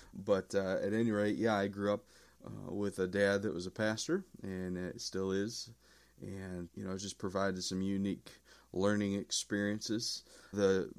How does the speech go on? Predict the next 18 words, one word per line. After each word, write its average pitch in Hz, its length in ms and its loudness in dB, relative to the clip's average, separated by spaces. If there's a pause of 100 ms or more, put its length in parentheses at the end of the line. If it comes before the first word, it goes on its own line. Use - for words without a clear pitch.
(120)
salvation 123 720 8
story 113 560 6
that, 101 340 0
uh, 98 260 0
I 104 100 0
remember 101 500 2
of 92 100 -2
when 98 160 -2
I 95 240 0 (220)
accepted 98 400 0
Jesus 98 460 -2
as 90 140 -4
my 92 140 -4
Savior 101 480 0
was, 92 400 -2 (440)
uh, - 280 -10
at 98 320 0
a 95 380 0